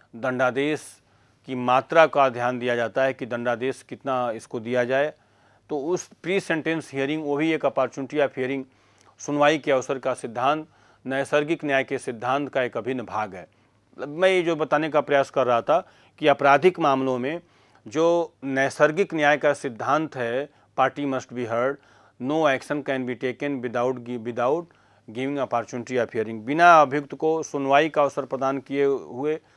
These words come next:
लिया गया निर्णय अपास्त किए जाने योग्य होगा, शून्य किए जाने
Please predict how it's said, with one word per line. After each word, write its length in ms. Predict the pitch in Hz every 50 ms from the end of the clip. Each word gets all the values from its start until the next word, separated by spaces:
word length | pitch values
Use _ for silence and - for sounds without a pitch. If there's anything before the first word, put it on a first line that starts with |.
| _ _ _ _ -
लिया 260 | 117 127 139 139 139
गया 180 | 127 135 131
निर्णय 380 | 123 123 123 127 139 151 156 - -
अपास्त 440 | 123 - - 127 135 135 - - -
किए 200 | - 135 127 120
जाने 240 | 117 117 117 120
योग्य 240 | 120 117 117 110 113
होगा, 220 | 113 113 120 135 131
शून्य 280 | - - 131 123 123
किए 180 | 107 - 117 113
जाने 320 | 110 107 104 117 147 175